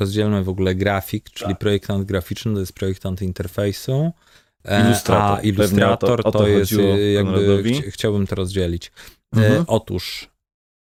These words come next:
Speaker 1: czy bierze pod uwagę? Tak. Czy bierze? Prawie nigdy. Ponieważ interesuje nas tylko i wyłącznie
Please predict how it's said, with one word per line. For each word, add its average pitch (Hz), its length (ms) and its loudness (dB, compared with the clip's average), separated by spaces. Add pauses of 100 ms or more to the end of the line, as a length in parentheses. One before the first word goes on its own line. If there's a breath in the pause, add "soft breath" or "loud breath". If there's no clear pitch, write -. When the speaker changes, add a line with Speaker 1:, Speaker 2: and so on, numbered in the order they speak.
(600)
Speaker 1:
czy 135 120 0
bierze 113 340 0
pod 107 200 -4
uwagę? 87 600 -4 (320)
Tak. - 400 -8 (160)
Czy 123 120 -4
bierze? 78 460 -4 (380)
Prawie 92 280 -4
nigdy. 90 480 -6 (520 soft breath)
Ponieważ 107 1120 -2
interesuje 110 520 -2
nas 101 440 -6
tylko 131 360 -2
i 107 140 0
wyłącznie 92 1000 -2